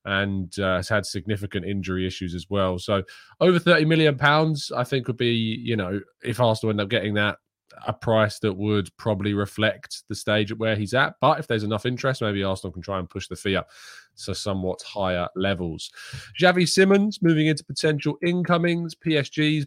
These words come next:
buyback of Xavi Simons is said to be just six million euros. It activates between July first and July thirty-first, according to Fabrizio Romano. Uh, it's unknown whether or not any clubs like Arsenal will indeed move for Xavi Simons, but they are said to be keeping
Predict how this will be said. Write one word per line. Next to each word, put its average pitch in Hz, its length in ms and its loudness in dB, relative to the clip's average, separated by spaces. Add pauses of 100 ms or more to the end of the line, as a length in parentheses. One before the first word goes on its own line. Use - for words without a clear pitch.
(140)
buyback 147 560 2
of 117 120 -2
Xavi 120 280 0
Simons 135 480 -4
is 139 140 -8
said 143 160 -4
to 139 60 -14
be 139 100 -2
just 170 420 -6
six - 720 -8
million 160 580 2
euros. 107 600 0
It 113 80 -4
activates 135 520 0
between 120 320 -2
July 120 280 0
first 120 400 0
and 101 80 -8
July 107 240 0
thirty-first, 135 840 -2
according 107 280 -6
to 92 80 -16
Fabrizio 104 480 -4
Romano. 117 480 0 (400)
Uh, 107 180 4
it's 110 140 -4 (160)
unknown 156 480 4
whether 131 140 2
or 120 80 4
not 123 200 2 (300)
any 131 120 0
clubs 120 300 -2
like 107 140 2
Arsenal 120 560 2
will 117 220 2
indeed 110 340 0
move 139 260 2
for 110 80 -4
Xavi 98 300 0
Simons, 104 320 -4
but 95 160 -6
they 113 100 0
are 143 160 2
said 131 240 -2
to - 80 -20
be 117 180 -6
keeping 110 440 -6